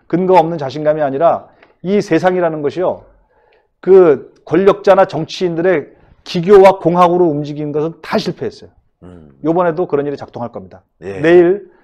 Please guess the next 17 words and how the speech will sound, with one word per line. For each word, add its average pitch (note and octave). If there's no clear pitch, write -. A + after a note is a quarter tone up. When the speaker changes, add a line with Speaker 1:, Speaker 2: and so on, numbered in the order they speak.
Speaker 1:
뭐 D3
제가 D3+
이렇게 C3+
국민 F#3
여러분께서 D#3
정말 G3+
참을 A#3
수 -
없는 F#3+
이 E3+
마음들도 D#3
진심을 F3+
담아서 C3
또 A#3
모여주셔야 D#3+
됩니다. G2+
그래서 F3